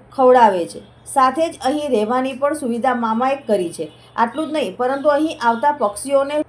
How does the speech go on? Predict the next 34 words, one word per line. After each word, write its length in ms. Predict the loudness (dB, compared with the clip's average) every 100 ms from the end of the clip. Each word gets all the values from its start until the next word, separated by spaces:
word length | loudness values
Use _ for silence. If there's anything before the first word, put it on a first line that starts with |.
| 2
રોજ 160 | 2 4
જાણે 240 | 0 0 -2
સવારે 340 | 0 2 0
સ્કૂલના 400 | 0 -2 0 0
સમયસર 460 | -2 -4 -6 -2 -2
સવારે 420 | -2 -2 0 -2 -6 -14 -10 -4
સાતના 340 | -4 -4 -4
ટકોરે 400 | -2 0 2 0 -2
પક્ષીઓ 400 | -6 -6 -4 -4 -2
ચણ 240 | -2 0 0
માટે 240 | -2 -2
આવી 240 | -2 -2 -2
જતા 240 | -4 -4 -6
હોય 180 | -6 -8
છે. 80 | -14 _
દિવસભર 580 | -4 0 0 0 -2 0 0
એક 200 | -2 0
પછી 240 | -2 0 0
એક 100 | 0
પક્ષી 380 | -4 -4 -10 -10 0
આવતા 340 | 0 4 2
હોય 240 | 4 2 0
છે. 100 | -8
સાંજે 340 | -6 -4 -4
છ 280 | -2 2 4 4
વાગ્યા 320 | 2 -4 -4
સુધી 260 | -6 -6 -4
અહીં 300 | -4 -4 -6
મામા 340 | -4 -2 -2 -2
તેઓને 340 | -2 -4 -4
ચણ 300 | -4 -4 -2
નાખી 300 | -2 -2 -6
તેઓને 340 | -2 -2 0 -4
આનંદ 400 | -4 -4 -4